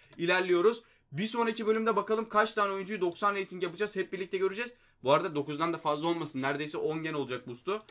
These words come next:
Yüz elli, uf, bayağı bir coins harcadık abi. Bu bölüm gerçekten bayağı coins harcadık.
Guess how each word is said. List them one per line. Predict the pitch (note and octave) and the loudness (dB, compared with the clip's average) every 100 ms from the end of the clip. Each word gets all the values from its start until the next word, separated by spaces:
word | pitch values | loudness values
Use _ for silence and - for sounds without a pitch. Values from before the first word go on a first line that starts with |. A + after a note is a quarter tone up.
| - - _ | -20 -20 _
Yüz | B2+ A#2+ | -10 -6
elli, | C3 | -6
uf, | B2 - - | -8 -14 0
bayağı | C3 D3+ C3+ | 2 6 4
bir | A#2 | 2
coins | B2 A#2 A#2 | -4 -4 -2
harcadık | A2 G#2+ G2 | -4 -4 -4
abi. | A#2 A#2+ A2 | -2 -2 -4
Bu | C3+ D3 | -4 0
bölüm | C#3 F3 - _ - | 0 -2 -8 _ -4
gerçekten | B2+ D3 C#3+ B2 E3 C#3+ | 0 0 -2 -6 -4 0
bayağı | B2+ A#2+ A2 | 2 2 0
coins | A2 G2+ | -6 -6
harcadık. | G#2+ G#2 C3+ | -8 -6 -8